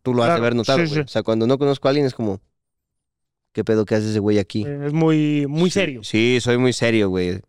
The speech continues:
Speaker 1: Entonces, <laughs> Carlos tiene un pedo con eso porque dice que sus amigos luego dicen como, "¿Sí le caemos bien a ese?".
Speaker 2: <laughs> Sí.
Speaker 1: Y es como de,
Speaker 2: <laughs> Sí,
Speaker 1: "Sí".
Speaker 2: pero no, "Oye, güey,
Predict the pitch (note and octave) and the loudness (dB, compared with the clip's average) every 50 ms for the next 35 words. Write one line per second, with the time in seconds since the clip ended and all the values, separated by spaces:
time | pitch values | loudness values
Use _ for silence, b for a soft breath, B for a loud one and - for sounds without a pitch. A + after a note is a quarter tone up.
0 | _ - - F2+ G2+ G#2+ G#2+ B2 A#2+ A2 - - B B B B B B B B | _ -16 -10 -4 -4 -2 0 2 0 0 0 -4 B B B B B B B B
1 | B - - C#3+ C#3 D#3 D3+ - E3 D#3 D#3 D3+ C#3 D3 D#3 D#3 C3 C#3 C#3 C#3+ | B -4 -4 0 0 0 0 2 2 2 2 2 2 2 2 2 2 2 2 2
2 | D#3 C3 C3+ A#2 A#2+ B2+ C3 C3 C#3+ C#3+ C3 A2+ b b b b b b b b | 2 0 0 0 2 0 2 2 2 2 2 0 b b b b b b b b
3 | - A#2+ - A2+ G#2+ A#2+ A2 A#2 B2 B2 C3 B2+ A#2 - A2 A#2 A#2 A#2 A#2+ A#2+ | -4 -4 -4 -2 -2 -2 0 0 2 2 2 0 0 -2 -4 -2 0 2 2 2
4 | A#2+ A#2 A#2+ B2 A#2+ C3+ B2+ B2 - A3+ E4 - - F3 D#3+ F#3+ G3 D#3 D3 D#3 | 2 0 -2 -4 -2 -2 -2 -2 -2 -2 -2 0 0 0 2 2 0 2 2 2
5 | F3 E3+ D3+ - - D3 F3 B3+ - - - - - A#3 A#3+ D4+ B3 G#3 E3 F3 | 2 2 0 0 0 0 0 -2 -4 -6 -4 -2 -2 0 0 0 0 0 0 0
6 | F3+ F#3 - B2+ C3 C#3 - - D3 C3+ B2+ B2 B2 C3 C#3 B2+ B2 A#2 A#2+ A#2+ | 0 0 0 0 0 -2 0 0 0 2 2 2 2 2 2 2 2 2 2 2
7 | A#2+ A#2 A2+ G3+ G3 E3+ G3 G3+ A3 G#3+ F#3 G#3+ A#3 A#3 A3 A#3+ A#3+ A3+ G#3 - | 2 2 2 2 2 2 2 2 0 0 2 2 2 2 2 2 0 0 -2 -4